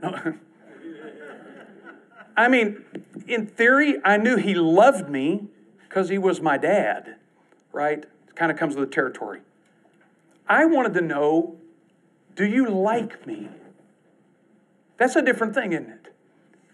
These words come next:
And, and we talked, and he said he did, and I was glad to hear that. <laughs> How about God?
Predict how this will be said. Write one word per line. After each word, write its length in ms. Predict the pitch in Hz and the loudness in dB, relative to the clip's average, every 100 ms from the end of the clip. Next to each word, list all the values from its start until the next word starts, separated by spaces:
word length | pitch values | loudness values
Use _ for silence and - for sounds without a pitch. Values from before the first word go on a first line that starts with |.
| _ _ - - | _ _ -20 -8
And, 120 | 214 | -4
and 200 | 190 202 | 0 2
we 140 | 196 | 0
talked, 440 | 220 254 214 143 - | 2 2 2 0 -2
and 120 | 160 | -4
he 140 | 185 | -4
said 200 | 185 196 | -2 -2
he 80 | 208 | -2
did, 380 | 208 220 147 - | -4 -4 -6 -10
and 100 | 135 | -6
I 80 | 139 | -4
was 180 | 151 147 | -4 -6
glad 300 | - 180 143 | -4 -2 -2
to 60 | 135 | -4
hear 140 | 180 | -6
that. 440 | 104 104 - 165 - - - _ _ _ | -8 -14 -12 -12 -12 -20 -20 _ _ _
<laughs> 680 | _ _ _ _ _ _ _ | _ _ _ _ _ _ _
How 120 | - | -2
about 220 | 294 - 214 | -2 -2 -6
God? 300 | 220 165 | -8 -10